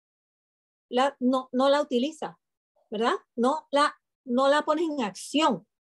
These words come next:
Y lo que el Señor quiere es que tú la recibas para que la pongas en acción. De esa manera, tú vas a llegar a ser el hombre perfecto, preparado para lo que te, el Señor te necesite. Pero hay algunos de nosotros que estamos atrás porque no estamos poniendo la palabra en qué,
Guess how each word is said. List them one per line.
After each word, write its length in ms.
Y 100
lo 140
que 80
el 80
Señor 400
quiere 340
es 60
que 140
tú 180
la 220
recibas 600
para 200
que 80
la 120
pongas 280
en 100
acción. 460
De 80
esa 160
manera, 520
tú 180
vas 380
a 100
llegar 460
a 140
ser 280
el 160
hombre 320
perfecto, 680
preparado 640
para 220
lo 100
que 120
te, 240
el 120
Señor 320
te 100
necesite. 680
Pero 180
hay 100
algunos 340
de 80
nosotros 360
que 100
estamos 400
atrás 440
porque 300
no 120
estamos 400
poniendo 360
la 120
palabra 320
en 80
qué, 240